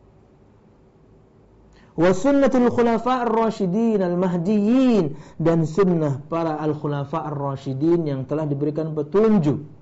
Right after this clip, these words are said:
Dalam riwayat lain, setelahku. Siapa? Abu Bakar, Umar, Uthman, Ali. Ini urutan, yakni secara, eh, keyakinan ahli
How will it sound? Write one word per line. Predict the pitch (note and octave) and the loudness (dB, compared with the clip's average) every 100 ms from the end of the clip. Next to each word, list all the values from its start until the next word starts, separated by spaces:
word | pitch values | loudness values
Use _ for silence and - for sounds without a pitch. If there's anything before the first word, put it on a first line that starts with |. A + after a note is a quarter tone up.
| - _ _ _ _ | -20 _ _ _ _
Dalam | F3 G#3+ | 0 2
riwayat | A#3 A3+ | 2 2
lain, | B3 B3 - | 0 -2 -6
setelahku. | - - F3+ E3+ - - C#3+ A#2 - - _ | -20 -6 -4 -4 -6 -12 -10 -10 -12 -20 _
Siapa? | - G#3+ G3 B3 - - - - | 0 2 2 -2 -4 -16 -16 -4
Abu | E3 D3+ D3 | 0 2 2
Bakar, | F#3+ G3 A3+ A3+ - - - | 2 0 -4 -6 -16 -20 -8
Umar, | F3 G3 G3+ G3+ - | -2 0 0 -4 -8
Uthman, | F3+ - E3+ F3+ G3 F#3 | -8 -6 -4 -2 -2 -2
Ali. | F3+ A#3 E3 A#2 - | 0 0 -2 -4 -10
Ini | C#3+ C#3+ | -4 -2
urutan, | D3 E3+ F#3+ A#3 B3+ B3+ - - | 2 2 2 0 -2 -6 -14 -10
yakni | C#3+ C#3+ F#3+ | -4 -2 -2
secara, | F#3 G3+ F3+ A#3+ C4+ - - - | 0 0 2 2 -4 -12 -20 -16
eh, | - C#3+ C#3+ C#3+ | -8 -4 -4 -2
keyakinan | D#3+ D#3 A#3 A#3 | -2 2 2 2
ahli | G3+ | 2